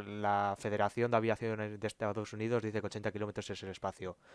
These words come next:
Bueno, lo que importa es que tienes unas vistas alucinantes, no vas a estar dando vueltas a la Tierra orbitando, simplemente va a ser como una subida y una bajada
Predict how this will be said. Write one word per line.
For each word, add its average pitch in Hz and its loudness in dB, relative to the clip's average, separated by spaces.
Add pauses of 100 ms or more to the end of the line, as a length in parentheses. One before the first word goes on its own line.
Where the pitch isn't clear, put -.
(420)
Bueno, 107 6
lo 101 6
que 110 0
importa 131 8
es 120 2
que 117 4
tienes 113 0
unas 104 0
vistas 110 0
alucinantes, 139 4
no 107 4
vas 110 4
a - 2
estar 107 4
dando 101 2
vueltas 104 0
a - 2
la 101 2
Tierra 101 2
orbitando, 135 2 (420)
simplemente 107 2
va 101 6
a 101 2
ser 107 2
como 92 -4
una 98 0
subida 101 0
y 87 -4
una 90 -4
bajada 139 6